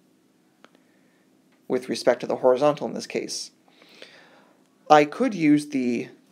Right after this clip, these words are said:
uh, hypotenuse equation here and plug that in and use sine or cosine, but I could also just use the components as they are. So I know the opposite, I know the adjacent sides to that angle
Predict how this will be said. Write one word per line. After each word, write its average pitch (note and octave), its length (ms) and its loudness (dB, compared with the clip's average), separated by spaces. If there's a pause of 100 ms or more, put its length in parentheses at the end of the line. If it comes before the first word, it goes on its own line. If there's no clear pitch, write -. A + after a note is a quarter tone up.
(840)
uh, A#2+ 380 0 (120)
hypotenuse C#3+ 520 0
equation B2+ 420 0
here C3 280 0
and A#2 140 0
plug B2+ 200 0
that B2 120 2
in B2 120 -2
and A#2+ 100 -4
use B2 160 -6
sine B2+ 220 0
or A#2 80 -2
cosine, F#3 600 -2 (840)
but G#3+ 180 8
I F#3 80 4
could G3 160 -4
also A#3+ 280 0
just D#3+ 260 -2
use D3+ 340 0
the C#3 80 -6
components D3 600 -2
as C3 260 0
they A#2+ 120 0
are. A#2+ 320 2
So A#2 420 0
I A#2+ 360 0
know C#3 260 2
the - 180 -2
opposite, B2+ 580 -2
I B2 120 -2
know B2 200 0
the A#2+ 200 -6
adjacent C3 520 -4
sides A#2+ 440 0
to B2 140 -4
that - 180 0
angle B2+ 420 -4